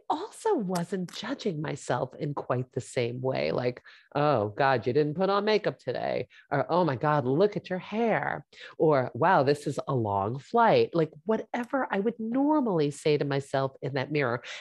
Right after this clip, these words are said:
And sometimes I would even try to not look at myself in the mirror. Like, I just didn't even wanna be bothered. But this time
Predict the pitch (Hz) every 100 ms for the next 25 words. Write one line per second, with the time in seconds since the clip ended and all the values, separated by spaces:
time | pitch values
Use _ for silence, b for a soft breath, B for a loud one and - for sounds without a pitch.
0 | B 214 220 - - 262 427 196 143 120
1 | - - - 202 233 240 226 208 190 190
2 | 170 147 151 135 139 131 165 175 - 127
3 | - 131 123 135 135 165 - - - 170
4 | 160 165 - - 151 139 - - 160 156
5 | 113 - 127 147 143 120 - - - -
6 | 170 165 170 - - _ _ _ _ _
7 | - - _ _ _ _ _ - 240 -
8 | 339 - - 170 165 -